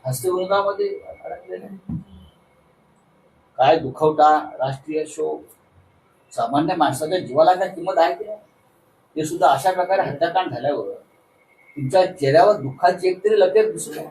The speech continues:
कोणाच्याही दिसत नाहीये. ज्या पद्धतीनं पुलवामात हत्याकांड झाल्यावर भाजपच्या चेहऱ्यावर मला दुःख दिसलं नाही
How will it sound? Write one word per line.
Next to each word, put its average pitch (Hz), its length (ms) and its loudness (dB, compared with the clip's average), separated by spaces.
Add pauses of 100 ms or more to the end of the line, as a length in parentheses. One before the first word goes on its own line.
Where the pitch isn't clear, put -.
(180)
कोणाच्याही 208 440 4
दिसत 196 200 2 (120)
नाहीये. 196 520 2 (1400)
ज्या 220 200 6
पद्धतीनं 185 520 2
पुलवामात 180 640 4
हत्याकांड 180 500 0
झाल्यावर 165 440 4
भाजपच्या 175 540 0
चेहऱ्यावर 165 320 4
मला 170 240 2
दुःख 185 260 -2
दिसलं 139 360 -4
नाही - 200 -8